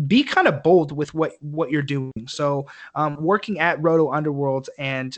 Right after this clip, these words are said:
being around, uh, Matt Kelly and listening to the way he operates on his podcast and, and, um, kind of interacting with him, um, and from a, from a fantasy and a business standpoint, um,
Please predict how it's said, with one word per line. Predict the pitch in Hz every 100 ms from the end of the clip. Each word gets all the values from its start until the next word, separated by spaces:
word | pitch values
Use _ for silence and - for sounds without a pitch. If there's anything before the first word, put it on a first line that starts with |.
| -
being | 135 175 170
around, | 151 156 147 147 143 -
uh, | 143 131
Matt | 135 143 139 -
Kelly | - 143 151 135
and | 131 135 139
listening | 143 - 143
to | 139
the | 143
way | 131
he | 135 139
operates | 135 135 135 135 131
on | 127
his | 127
podcast | - 160 147 143 135 123 -
and, | 131 131 123
and, | 131 127 131 -
um, | 139 139
kind | 170 175
of |
interacting | 160 175 160 160 - 156
with | 151 143
him, | 143 143 139 139 - - - -
um, | - 135 127 123 123
and | 143 135 131 -
from | 151 143 139
a, | 139 135 127 123
from | - 143
a |
fantasy | 139 151 156 147 143
and | 135
a |
business | 147 160 151 -
standpoint, | 147 143 139 143 131 - - - -
um, | - 143 135 135